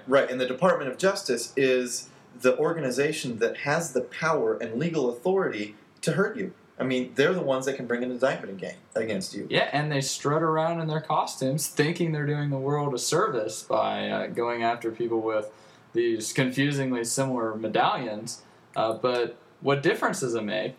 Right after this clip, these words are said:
Speaker 2: They've got the power.
Speaker 1: Right. No matter how legitimate or illegitimate you think that power is,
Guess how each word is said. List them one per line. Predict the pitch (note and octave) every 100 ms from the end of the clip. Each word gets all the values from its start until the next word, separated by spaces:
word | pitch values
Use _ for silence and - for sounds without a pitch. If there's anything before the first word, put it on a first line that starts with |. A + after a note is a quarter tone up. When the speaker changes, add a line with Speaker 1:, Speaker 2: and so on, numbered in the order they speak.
| -
Speaker 2:
They've | C3+ C#3+
got | D3+ D3
the | D#3+
power. | G3 G#3+ - - - -
Speaker 1:
Right. | C3+ C3+ - - - -
No | C#3+ C#3+
matter | C#3+ D3+ D#3 D#3
how | - D3+ D#3+ D#3+ E3 - -
legitimate | B2 B2 E3+ F#3+ G3 G3+
or | C3+ - -
illegitimate | F3 G3 E3+ D#3+ D#3 C3+
you |
think | B2+ E3 D#3+
that | C#3 -
power | D3 C#3 A#2+
is, | E3+ C3 A#2